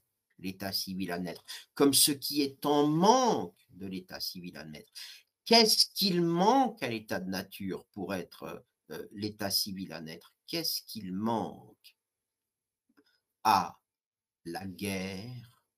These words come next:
pour être le facteur de la paix ? Voilà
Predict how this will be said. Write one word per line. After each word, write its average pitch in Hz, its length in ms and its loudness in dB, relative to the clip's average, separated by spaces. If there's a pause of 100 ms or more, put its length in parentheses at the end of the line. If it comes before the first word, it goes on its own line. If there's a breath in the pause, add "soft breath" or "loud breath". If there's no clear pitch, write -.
(520)
pour 101 260 0
être - 480 -8 (600)
le 78 120 -10
facteur 95 680 -2
de 98 100 -6
la 90 180 -2 (160)
paix ? 110 240 -4 (140)
Voilà 101 640 0